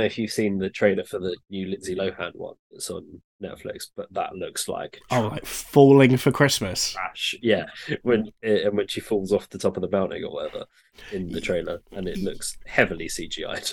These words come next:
Speaker 2: Yes, no, I have seen that. I also saw the trailer to the very similar film, Santa Jaws, which was a Christmas shark movie.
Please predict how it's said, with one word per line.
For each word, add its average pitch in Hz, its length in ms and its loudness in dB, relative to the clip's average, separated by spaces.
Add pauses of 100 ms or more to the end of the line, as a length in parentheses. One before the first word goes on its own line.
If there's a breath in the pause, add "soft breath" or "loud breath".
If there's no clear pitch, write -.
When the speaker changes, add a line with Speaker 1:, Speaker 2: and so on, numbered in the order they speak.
Speaker 2:
Yes, 147 320 6
no, 135 160 6
I 117 60 6
have 123 140 6
seen 110 280 0
that. 101 180 -4
I 139 140 6
also 156 240 6
saw 135 260 6
the 117 100 0
trailer 117 440 4
to 104 480 0
the 127 80 -2
very 131 200 4
similar 147 340 2
film, 98 420 -2
Santa 123 420 0
Jaws, 98 480 -4 (920 soft breath)
which - 340 -6
was 107 200 2
a 110 60 -2
Christmas - 360 0
shark 120 420 4
movie. 90 400 -4